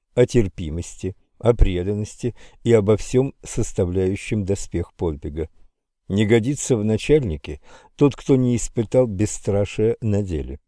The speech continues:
Каждый может вообразить себя храбрым, но в действии часто выходит обратно.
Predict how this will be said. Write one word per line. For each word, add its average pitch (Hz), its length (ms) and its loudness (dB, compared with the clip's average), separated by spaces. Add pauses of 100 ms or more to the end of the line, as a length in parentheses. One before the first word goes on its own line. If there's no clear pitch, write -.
(440)
Каждый 113 400 4
может 107 360 0
вообразить 98 640 2
себя 82 280 -4
храбрым, 73 560 -2 (280)
но 107 200 4
в 98 100 0
действии 90 460 -2
часто - 420 -6
выходит 80 520 -8 (200)
обратно. 107 600 -2